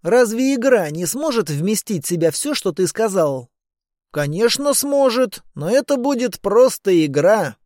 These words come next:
а за пределами игры сама жизнь. Жизнь интереснее игры,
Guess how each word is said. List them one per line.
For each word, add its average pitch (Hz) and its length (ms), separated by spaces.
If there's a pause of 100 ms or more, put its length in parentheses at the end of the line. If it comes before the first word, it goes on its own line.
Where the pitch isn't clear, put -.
(120)
а 170 160
за 180 140
пределами 202 800
игры 151 360
сама 147 460
жизнь. 185 600 (220)
Жизнь 254 580
интереснее 196 960
игры, 147 460